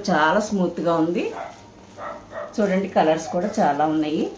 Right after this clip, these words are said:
ఇలా బాక్స్లో వచ్చినాయండి ఐటమ్స్. ఇదండి, ఇలా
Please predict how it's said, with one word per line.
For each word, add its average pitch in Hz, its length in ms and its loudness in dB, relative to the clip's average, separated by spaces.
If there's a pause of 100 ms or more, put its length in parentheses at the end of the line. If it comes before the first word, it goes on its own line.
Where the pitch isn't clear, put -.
(460)
ఇలా 220 160 4
బాక్స్లో 208 560 6
వచ్చినాయండి 185 600 4
ఐటమ్స్. 170 560 0 (1120)
ఇదండి, 143 380 -2 (2500)
ఇలా 208 140 4